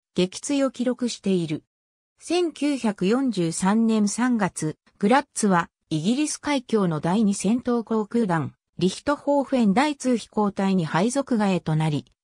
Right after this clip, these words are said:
西部戦線の最前線に赴くこととなった。彼は西部戦線で十七機の撃墜を記録している。千九百四十四年三月に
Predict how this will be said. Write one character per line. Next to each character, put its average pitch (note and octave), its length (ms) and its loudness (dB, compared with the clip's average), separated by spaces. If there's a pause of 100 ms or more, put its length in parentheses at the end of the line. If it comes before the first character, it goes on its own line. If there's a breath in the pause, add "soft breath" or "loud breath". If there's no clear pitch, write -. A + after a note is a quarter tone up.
(120)
西 C4+ 300 2
部 C4+ 140 -4
戦 C4+ 240 -2
線 A3 260 2
の E3 100 0
最 G3 280 -2
前 D4 180 -2
線 A#3 260 0
に F3 120 2
赴 F#3+ 360 2
く - 140 -16
こ G#3 140 -4
と G#3+ 160 -2
と G#3 100 -2
な F3 120 0
っ D#3+ 140 -8
た。 C3+ 200 -6 (440)
彼 C#4 280 0
は F#3+ 180 2 (240)
西 C#4+ 280 2
部 D4+ 120 -2
戦 D4 280 -2
線 A3+ 260 0
で E3 100 0
十 G3 240 0
七 C4 320 -2
機 G#3 100 -2
の F3+ 120 2
撃 D3 300 -6
墜 A#3+ 300 0
を A#3 60 0
記 - 160 -4
録 G#3+ 240 0
し - 100 -6
て F#3+ 100 0
い E3+ 140 2
る。 C#3+ 200 -4 (560)
千 E4+ 320 -2
九 C#4+ 260 -2
百 G#3 300 -2
四 B3 240 2
十 F#3 240 2
四 D#3+ 160 2
年 B3 200 2
三 B3 260 0
月 G#3+ 260 -2
に D#3+ 180 -2